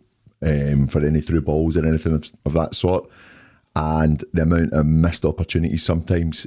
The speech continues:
and it can come with dilly-dallying on the ball. We need players, if we're gonna compete at that level, we need players that are gonna be quick enough to see the pass. I think there's only, I, I'd say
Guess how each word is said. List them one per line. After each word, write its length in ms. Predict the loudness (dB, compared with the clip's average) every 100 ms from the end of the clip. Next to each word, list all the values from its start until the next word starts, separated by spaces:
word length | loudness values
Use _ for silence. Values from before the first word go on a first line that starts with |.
| -4
and 160 | 0 0
it 80 | 0
can 180 | -2 0
come 260 | 0 0
with 200 | 0 -2 -2
dilly-dallying 600 | 2 2 2 0 0 0
on 140 | -2
the 80 | -2
ball. 360 | 0 0 0 -4 -20 -20 _ _ _ -20 _
We 300 | -2 2 4
need 240 | 2 0
players, 320 | 0 0 2
if 80 | 0
we're 80 | 0
gonna 220 | 0 0
compete 400 | 0 -2 -2 -2
at 60 | 0
that 200 | 0 0
level, 400 | 0 2 0 -2
we 100 | 0
need 220 | 2 0 0
players 260 | 0 2
that 80 | 0
are 80 | 0
gonna 240 | 0 0
be 80 | 0
quick 300 | -4 -4 -2
enough 340 | -2 -2 -4 -10
to 60 |
see 160 | -4 -2
the 120 | -2
pass. 420 | -2 -2 -2 -6 -8 -16 -20 -20 _
I 80 | -6
think 200 | -2 -2
there's 140 | 0
only, 340 | 2 2 2 -2 -4
I, 120 | -4 -4 _ _ _ _ _ _ _
I'd 160 | -4 -2
say 100 | 0